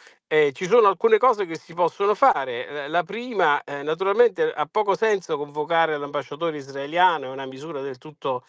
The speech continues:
inefficace, eh, o la protesta del nostro ambasciatore in Israele, in Israele. Se vogliamo essere efficaci, se l'Italia vuole essere efficace, fa una cosa, richiama l'ambasciatore italiano a Tel Aviv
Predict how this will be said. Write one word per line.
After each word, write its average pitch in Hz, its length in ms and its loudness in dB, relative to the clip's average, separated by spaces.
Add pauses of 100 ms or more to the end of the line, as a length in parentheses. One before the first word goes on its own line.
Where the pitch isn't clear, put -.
(360)
inefficace, 156 840 0
eh, 135 320 0
o 156 380 4
la 147 100 2
protesta 156 720 2
del 139 140 -6
nostro 147 320 -6
ambasciatore 143 580 -4
in 143 80 -8
Israele, 143 560 0 (280)
in 160 140 -8
Israele. 160 460 0
Se 151 120 -6
vogliamo 220 360 2
essere 185 360 -2
efficaci, 240 560 2
se 156 140 -8
l'Italia 180 360 0
vuole 180 160 -2
essere 226 240 -4
efficace, 226 720 0 (260)
fa 226 280 4
una 220 180 0
cosa, 131 520 2 (180)
richiama 175 800 2 (260)
l'ambasciatore 202 920 2
italiano 202 520 0
a 196 40 -2
Tel 240 220 2
Aviv 240 480 -6